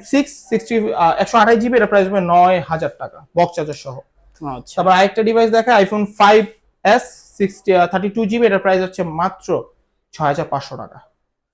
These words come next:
Speaker 2: আচ্ছা।
Speaker 1: আমাদের ভিডিওটার কালেকশন মোটামুটি একটু ফাস্টলি বলে দিয়েছি প্রাইসগুলো। আরো কোনো কিছু জানতে গেলে আমার নাম্বারে যোগাযোগ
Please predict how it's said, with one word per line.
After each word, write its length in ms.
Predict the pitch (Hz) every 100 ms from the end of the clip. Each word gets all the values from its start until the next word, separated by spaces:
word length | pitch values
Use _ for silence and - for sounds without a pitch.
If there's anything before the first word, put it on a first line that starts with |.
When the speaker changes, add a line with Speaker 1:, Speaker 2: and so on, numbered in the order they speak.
| -
Speaker 2:
আচ্ছা। 340 | 147 131 - 156
Speaker 1:
আমাদের 360 | 175 202 214
ভিডিওটার 400 | 196 196 214 220
কালেকশন 360 | 220 208 208 226
মোটামুটি 300 | 214 220 220
একটু 160 | 214 220
ফাস্টলি 420 | - 202 202 226
বলে 220 | 214 214
দিয়েছি 220 | 214 214
প্রাইসগুলো। 600 | 220 208 196 202 226 240 -
আরো 280 | 180 190
কোনো 200 | 208 214
কিছু 180 | 214 220
জানতে 280 | 196 190 208
গেলে 100 | 214
আমার 160 | 202 190
নাম্বারে 280 | 190 208
যোগাযোগ 300 | 190 196 208